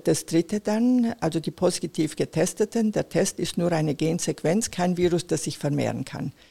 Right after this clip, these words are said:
Also verstehst du, wie wackelig, wie wackelig die Beine sind, auf denen dieses ganze Konstrukt aufgebaut ist?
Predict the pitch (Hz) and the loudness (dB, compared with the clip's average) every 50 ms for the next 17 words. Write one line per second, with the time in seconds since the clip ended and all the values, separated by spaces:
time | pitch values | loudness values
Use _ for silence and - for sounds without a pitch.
0 | _ _ _ _ - 180 160 180 - - 170 - - - 240 233 - - 214 185 | _ _ _ _ -4 -2 0 0 0 0 -2 0 0 0 0 0 2 2 2 4
1 | 165 175 170 160 - - 208 208 - - - 139 - - - - - - - 180 | 4 4 2 4 4 2 2 2 0 -6 -4 -4 -4 -4 -4 -6 -4 2 2 2
2 | 175 175 196 202 208 - - 190 180 - - 180 165 - 165 160 170 165 156 156 | 4 4 2 0 2 0 0 -2 -2 0 0 0 0 0 0 0 0 0 0 0
3 | 147 - 202 208 185 135 110 - - - - _ _ _ - 156 147 - - - | 0 0 0 2 2 0 -2 -4 -8 -14 -18 _ _ _ -6 -4 -4 -2 0 2
4 | 165 160 156 151 147 - 165 156 - - 156 - - 170 165 156 - 156 - - | 2 4 4 2 2 2 0 0 0 0 -2 -2 0 0 0 0 -2 -4 -4 -4
5 | 165 151 - - - 196 196 - - 165 175 202 - - - - 139 123 - - | -4 -2 -2 -2 0 -2 -2 -2 -2 -4 -4 -4 -4 -6 -6 -4 -4 -4 -6 -6
6 | - - - - - - | -8 -8 -8 -8 -8 -10